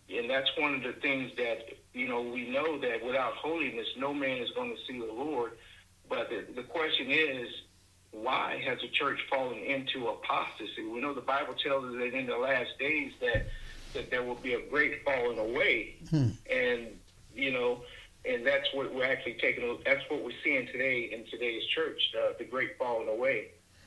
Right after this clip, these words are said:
Speaker 1: Um, so when we look at, you know, the, the reason that the church has fallen is because of someone has came in and changed the truth into a lie.
Speaker 2: Mm.
Speaker 1: And it's a, it's a clever thing that the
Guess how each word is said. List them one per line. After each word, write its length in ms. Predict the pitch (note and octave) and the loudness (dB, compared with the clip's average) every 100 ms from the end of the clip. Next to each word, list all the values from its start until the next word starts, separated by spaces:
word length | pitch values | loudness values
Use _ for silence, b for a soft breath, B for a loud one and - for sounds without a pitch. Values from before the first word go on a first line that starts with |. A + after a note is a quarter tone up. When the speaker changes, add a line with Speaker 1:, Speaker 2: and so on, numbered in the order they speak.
| B - - | B -8 -2
Speaker 1:
Um, 300 | A2+ A2+ G#2+ - | 2 2 0 0
so 340 | A#2+ A2+ A2+ A2 - - - | 2 2 -2 -6 -16 -20 -10
when 200 | B2+ B2 | -4 -2
we 120 | B2 | -2
look 260 | B2+ D#3+ D#3+ | -2 -2 2
at, 400 | C#3+ C3 - - - | 4 4 0 -10 -16
you 220 | - - | -10 -2
know, 300 | C3+ B2 A#2+ - - | 2 2 0 -6 -8
the, 140 | A#2+ G#2+ | -6 -6
the 80 | A#2+ | -6
reason 380 | A#2+ D3+ D#3 C3+ | 0 2 2 0
that 120 | A#2+ | 0
the 100 | G#2+ | 0
church 300 | - C#3 C3+ | 0 2 0
has 100 | A#2 - | -2 -2
fallen 420 | C3+ D3 C3+ A#2 A#2 | 2 2 2 0 -2
is 100 | A#2+ A#2+ | -4 -6
because 320 | - B2 A2 | 0 0 2
of 200 | A#2 A2+ G#2+ B B B - - - | 2 0 -2 B B B -20 -20 -4
someone 360 | D#3+ E3 E3 D3 | 0 2 2 0
has 80 | C3 D#3 | 0 4
came 300 | D3 C3+ C3+ | 6 6 6
in 420 | C3 A#2+ A2+ - | 6 4 2 -2
and 140 | A2+ | -2
changed 340 | - C#3 C3 A#2 | 4 4 4 0
the 60 | |
truth 400 | G#2+ - C#3+ A#2 | 0 0 0 -2
into 360 | A#2+ A2 B2 A2 | -4 -2 0 2
a 40 | |
lie. 360 | A2 A2+ - - - - - | 2 0 -2 -6 -12 -20 0
Speaker 2:
Mm. 280 | C#3 B2+ G2+ - - - - - - - - - - B B B - | 4 6 4 -2 -16 -20 -20 -20 -20 -20 -10 -6 -6 B B B -2
Speaker 1:
And 480 | B2+ A#2 A2+ G#2+ G2 - - | 2 4 2 -2 -8 -12 -4
it's 280 | B2+ A2 - | -2 -2 0
a, 100 | - - | -2 0
it's 220 | A#2 A2 | -4 -2
a 60 | A2 - | -6 -2
clever 460 | E3+ F#3+ E3+ C#3 A#2+ - - | 0 2 2 -2 -4 -12 0
thing 240 | E3 D3+ C3+ | 4 6 4
that 160 | B2+ | -2
the 80 | - | -2